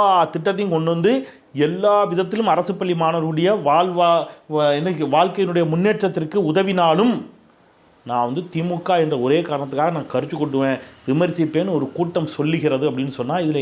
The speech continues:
என்ன எனக்கு லாஜிக் இருக்கு? புரியவே இல்லை. ஏதாவது ஒரு ஆதாரத்தை காட்டுங்க, அரசாணையை காட்டுங்க. உங்களோடு சேர்ந்து நானும் அமைச்சரிடம் போய் விளக்கம் கேட்போம்,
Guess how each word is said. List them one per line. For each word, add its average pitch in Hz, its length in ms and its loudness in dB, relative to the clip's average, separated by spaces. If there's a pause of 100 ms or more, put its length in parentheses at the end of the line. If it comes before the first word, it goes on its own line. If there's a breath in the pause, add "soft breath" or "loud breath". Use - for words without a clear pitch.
என்ன 202 240 -8
எனக்கு 160 240 -8
லாஜிக் 143 300 -4
இருக்கு? 131 240 -10
புரியவே 127 260 -2
இல்லை. - 100 -14 (180)
ஏதாவது 294 240 6
ஒரு 285 80 4 (100)
ஆதாரத்தை 285 360 2
காட்டுங்க, 113 340 -4 (800)
அரசாணையை 247 480 4
காட்டுங்க. 185 360 0
உங்களோடு 226 340 4
சேர்ந்து 220 240 2
நானும் 226 260 2 (840 soft breath)
அமைச்சரிடம் 202 500 2
போய் 208 140 4
விளக்கம் 196 320 -2
கேட்போம், 254 340 0